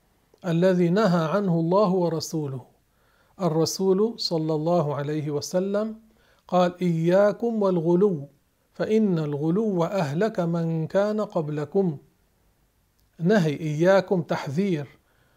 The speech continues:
والغلو مجاوزة الحد الذي هو مسموح به شرعا.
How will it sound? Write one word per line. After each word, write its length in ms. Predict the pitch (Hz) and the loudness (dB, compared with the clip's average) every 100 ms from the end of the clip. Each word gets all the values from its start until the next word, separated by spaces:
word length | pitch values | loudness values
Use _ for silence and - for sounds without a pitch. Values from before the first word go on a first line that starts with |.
| _ | _
والغلو 540 | 170 160 160 190 226 170 | 0 2 4 6 6 4
مجاوزة 640 | 156 143 175 208 202 185 | 0 2 4 6 4 0
الحد 480 | 185 - - 190 135 | 0 0 2 2 0
الذي 400 | 160 160 175 170 | -6 -2 0 0
هو 180 | 180 190 | 2 2
مسموح 460 | 170 - 190 190 175 | 0 -4 -4 -4 -4
به 300 | 160 175 170 | -2 -2 -2
شرعا. 440 | - 175 151 135 | 0 -2 -2 -8